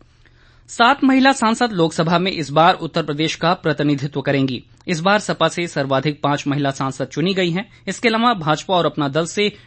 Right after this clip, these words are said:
एक-एक महिला सांसद विजयी हुई हैं। सपा के टिकट पर जीत हासिल करने वाली सांसदों में मैनपुरी से डिंपल यादव, बांदा से कृष्णा पटेल, मछली शहर से प्रिया सरोज,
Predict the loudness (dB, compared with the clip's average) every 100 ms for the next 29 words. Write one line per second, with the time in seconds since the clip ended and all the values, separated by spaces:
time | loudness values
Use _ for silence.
0 | -4 -2 -2 -4 -2 0 0 0 -4 -2
1 | -4 -2 -2 0 -2 -4 -4 -4 -6 _
2 | _ _ -6 -2 0 0 -2 -4 -4 0
3 | 0 0 -6 -4 -4 -4 -4 -2 0 0
4 | -2 -2 -4 -2 0 0 -2 -4 -12 -2
5 | 2 2 0 -2 -2 -4 -2 -2 -2 0
6 | 2 2 0 -4 -2 2 2 2 -2 -4
7 | -8 -6 -4 -4 -4 -4 -4 -4 -8 -4
8 | -4 -4 -4 -2 -2 -2 -4 -6 -2 -2
9 | 0 -2 -4 -4